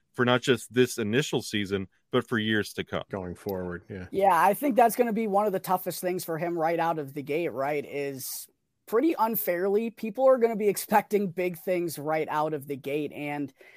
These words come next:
Speaker 3: I'm sure that's gonna be a difficult thing for an eighteen, nineteen-year-old kid to handle in such a big market. And again, like I talked about earlier, there's gonna be so many people coming back to watch this Blackhawks team for the first time in years because they've heard about this kid and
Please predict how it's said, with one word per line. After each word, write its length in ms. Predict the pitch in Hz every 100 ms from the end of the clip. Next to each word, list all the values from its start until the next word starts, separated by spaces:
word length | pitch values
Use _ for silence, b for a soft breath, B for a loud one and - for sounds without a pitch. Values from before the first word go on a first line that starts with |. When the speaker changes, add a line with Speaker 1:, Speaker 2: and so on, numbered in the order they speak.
| b b
Speaker 3:
I'm 180 | 180 190
sure 200 | - 220
that's 180 | 214 208
gonna 140 | 220
be 140 | 202 214
a 40 |
difficult 420 | 196 185 208 214
thing 220 | - 208 269
for 180 | 160
an 100 | 151 -
eighteen, 440 | 165 160 180 165
nineteen-year-old 840 | 151 151 156 - 170 160 156 156 -
kid 160 | 170
to 100 | 147
handle 380 | 156 185 202 175
in 300 | 156 156 156
such 360 | - - 180 180
a 60 |
big 360 | 160 - 160 143
market. 420 | 151 156 165 156
And 280 | 151 147 143 b b b b -
again, 340 | 180 190 233
like 240 | 190 175 175
I 80 |
talked 300 | 175 180 165
about 220 | 170 165 117
earlier, 520 | 170 233 180 151 135 -
there's 160 | 180
gonna 160 | 190 240
be 100 | 220
so 280 | - 160 175
many 240 | 180 170
people 320 | 160 151 160
coming 260 | 165 160 165
back 240 | 147 147
to 80 | 165
watch 320 | 143 131 -
this 160 | 156 139
Blackhawks 580 | 135 131 - 143 147 -
team 200 | 147 143
for 120 | 151
the 80 | 131
first 320 | 156 147 -
time 220 | 160 147
in 100 | 139
years 380 | 135 143 160 165
because 380 | 165 165 151 170
they've 180 | 165
heard 160 | - 151
about 300 | 139 147 165
this 180 | 156 -
kid 300 | - 160 170
and 240 | 156 147